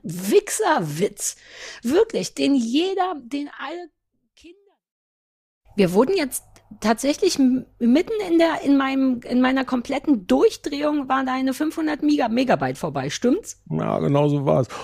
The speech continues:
Speaker 2: Und hab die Gelegenheit genutzt, bin, bin hochgelaufen und hab schnell noch, weil, weil parallel dazu, dass in meinem, vor meinem geistigen Auge lief nicht nur diese fünfhundert Megabyte runter,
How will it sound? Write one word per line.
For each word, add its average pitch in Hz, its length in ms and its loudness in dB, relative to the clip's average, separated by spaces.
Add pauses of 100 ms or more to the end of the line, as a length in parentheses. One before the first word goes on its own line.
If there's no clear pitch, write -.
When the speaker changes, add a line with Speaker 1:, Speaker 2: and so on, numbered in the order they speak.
Speaker 2:
Und 202 240 2
hab - 140 -2
die 160 80 6
Gelegenheit 151 400 4
genutzt, 151 380 2
bin, 156 280 2
bin 139 220 6
hochgelaufen 180 800 4
und 160 40 4
hab 151 140 4
schnell 165 240 4
noch, 143 160 8
weil, 131 240 4
weil 135 140 4
parallel 139 580 4
dazu, 160 300 4
dass 139 200 2
in 156 120 -2
meinem, 131 260 2
vor 151 140 4
meinem 156 180 4
geistigen 147 340 0
Auge 139 240 4
lief 135 220 2
nicht 160 160 0
nur 185 100 4
diese 147 180 0
fünfhundert 139 360 0
Megabyte 147 460 4
runter, 127 340 2